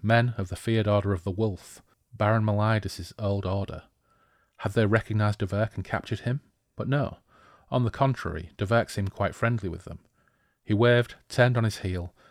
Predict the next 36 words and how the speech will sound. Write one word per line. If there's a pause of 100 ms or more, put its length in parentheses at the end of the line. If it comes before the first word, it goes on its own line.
(120)
and
began
to
walk
up
the
hill
to
where
they
were
hidden, (380)
a
large
bundle
on
his
back. (960)
Hawkmoon
was
puzzled,
for
the
wolf
masks
had
gone
back
into
the
village,
allowing
Dverk
to
go
free.